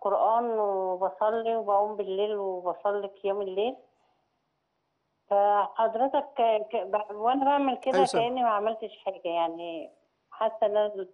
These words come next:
Speaker 1: صليت ولا قريت قرآن ولا حاجة خالص.
Speaker 2: حضرتك ب-، بتستشعري هذا المعنى إن أنت لا صليتي ولا عبدت ربنا، صح كده؟
Speaker 1: آه.
Speaker 2: و-، وأنت الحمد لله أقمتي الليل وصليتي وتمام، صح؟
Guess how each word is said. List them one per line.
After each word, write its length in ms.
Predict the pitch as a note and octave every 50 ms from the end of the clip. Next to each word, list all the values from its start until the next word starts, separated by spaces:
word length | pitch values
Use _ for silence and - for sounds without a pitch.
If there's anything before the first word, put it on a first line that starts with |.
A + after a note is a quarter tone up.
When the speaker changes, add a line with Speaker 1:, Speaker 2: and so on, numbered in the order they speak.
| _
Speaker 1:
صليت 440 | - F3+ E3+ E3+ F3+ G3 G3+ G3 G3 -
ولا 240 | F#3 E3+ F3 E3 F3
قريت 120 | F#3 F#3+ F#3+ -
قرآن 480 | - F3 E3+ - E3+ F#3 F#3 F#3+ F#3
ولا 220 | F#3 F3+ F3+ F#3 F3+ - -
حاجة 160 | F3+ F3 E3+ - -
خالص. 180 | - E3 F3 F3+ _ _ _ _ _ _ _ _ _ _ _ _ _ _ _ _
Speaker 2:
حضرتك 460 | - - - C4 F3 F#3+ B3 A#3 A3
ب-، 300 | F3 E3 E3+ F#3+ F#3+ E3
بتستشعري 840 | D#3+ F3 - G3 E3 - - - F3 - - - G3 C4 D4 C4+ A#3
هذا 220 | B3 C4+ A3 B3+
المعنى 260 | A#3 A#3+ C4+ C4 B3+
إن 100 | A#3 A3+
أنت 140 | B3+ A#3+ -
لا 80 | A3 G3+
صليتي 640 | - A#3+ G#3+ G3+ G#3 B3+ C#4+ D4+ - - C4+ B3
ولا 180 | A#3+ B3+ B3 A#3
عبدت 300 | G#3+ A3 C4 C4 - A#3
ربنا، 300 | G#3+ G3 F3 F3 E3 D#3
صح 260 | - A#3+ A3 - A3+
كده؟ 340 | A3 C#4+ C#4+ D#4+ F#4 D#4 - - _ _ _ _ -
Speaker 1:
آه. 340 | G#3+ G#3 G3+ G3+ F#3+ F#3+ - - _ _ _ _
Speaker 2:
و-، 260 | - F#3 F#3+ A3+ B3 B3+
وأنت 140 | C4 -
الحمد 280 | B3+ - - C4 B3+ A3+
لله 360 | A3+ A3+ A#3 B3+ C#4 C#4+ B3+
أقمتي 640 | A3+ A3+ - A#3 A#3 G#3+ - - B3 A#3 A#3+ A#3 G#3+
الليل 380 | G3 F#3+ G3 G3+ A3+ B3 C4
وصليتي 640 | B3+ A3+ - - G3 F3+ F3+ F#3+ G#3 B3 A#3+ - C4
وتمام، 460 | A#3 G#3+ G3 G3+ G3+ G3+ F3 D3+ C#3+
صح؟ 300 | - B3 D#4 D4+ -